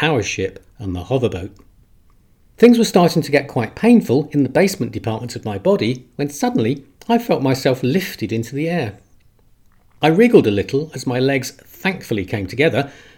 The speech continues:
and as I looked sideways and up, I realised Kat had grabbed me by the collar of my tunic and was holding me. It felt most undignified, and I growled at him,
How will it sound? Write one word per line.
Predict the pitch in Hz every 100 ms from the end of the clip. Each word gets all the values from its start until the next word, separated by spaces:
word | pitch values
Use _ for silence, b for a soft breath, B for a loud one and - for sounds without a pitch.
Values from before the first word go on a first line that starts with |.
| B
and | 180 139 170
as | - 143
I | 131
looked | 127 127 - -
sideways | - - 196 160 110 101
and | 127
up, | 151 - 135
I | 190
realised | 190 113 101 107 -
Kat | - 180 -
had | 135 -
grabbed | 120 131 -
me |
by | 147 120
the | 127
collar | - - 113 107
of | 110
my | 113 110
tunic | - 208 208 98 - b b b -
and |
was | 175 180 -
holding | 220 175 110
me. | 87 - - _ - _ _ _ _ _
It | 175
felt | - 180 143
most | 156 208 196
undignified, | 123 120 160 135 - - 95
and | 131
I | 165
growled | 147 135 147 175 175 117
at | 92
him, | 98 90